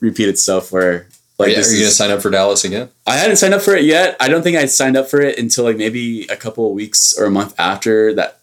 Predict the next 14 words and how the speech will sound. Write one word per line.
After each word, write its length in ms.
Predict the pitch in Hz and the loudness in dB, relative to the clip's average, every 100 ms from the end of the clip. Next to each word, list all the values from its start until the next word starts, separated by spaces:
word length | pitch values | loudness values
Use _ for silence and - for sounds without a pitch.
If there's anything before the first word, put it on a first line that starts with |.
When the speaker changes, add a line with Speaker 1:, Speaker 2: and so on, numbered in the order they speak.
| _ | _
Speaker 1:
first 320 | - 110 110 - | -4 0 0 0
five 220 | 110 110 | 0 0
K 120 | 117 | 0
that 140 | 117 | 2
I 60 | 113 | 2
did. 380 | 113 120 120 - | 2 0 -2 -2
Speaker 2:
Katy 220 | 101 92 | -2 0
Trail 220 | 92 92 | 0 0
last 360 | 92 95 95 - | 0 0 -2 0
year. 100 | 117 | 0
Speaker 1:
Yep, 180 | 120 - | 0 -2
exactly. 420 | 95 104 92 92 | 0 0 0 -2
Speaker 2:
Yeah. 60 | 92 | 0
Speaker 1:
So, 420 | - 95 92 | 0 2 0